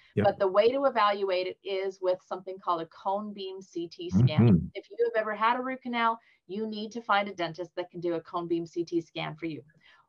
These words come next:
Speaker 1: Right.
Speaker 2: While they're looking, the other place that you need to have checked is any area where a tooth has been removed.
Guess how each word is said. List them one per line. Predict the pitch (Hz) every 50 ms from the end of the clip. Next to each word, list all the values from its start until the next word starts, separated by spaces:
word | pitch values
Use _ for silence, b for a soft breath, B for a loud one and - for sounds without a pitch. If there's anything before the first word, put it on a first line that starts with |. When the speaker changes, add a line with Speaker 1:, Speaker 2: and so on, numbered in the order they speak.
| b
Speaker 1:
Right. | - 143 156 170
Speaker 2:
While | 185 220
they're | 254 277 277 277
looking, | 269 262 262 - 233 240 277 277 _ _ _ _ -
the | 165 180 180
other | 180 196 220
place | 214 - 226 226 226 -
that | 226
you | - 220
need | 220 226 226
to | 233 240
have | 262 254
checked | - - 226 208 208 208 -
is | 185 175 -
any | 180 202 214 220 214
area | 202 196 202 202 208
where | 202 202 190 185 -
a | 170
tooth | 170 - - 196 196 -
has | 196 196 190
been | 185 170 160 165
removed. | 170 180 185 202 233 277 294 247 - - - _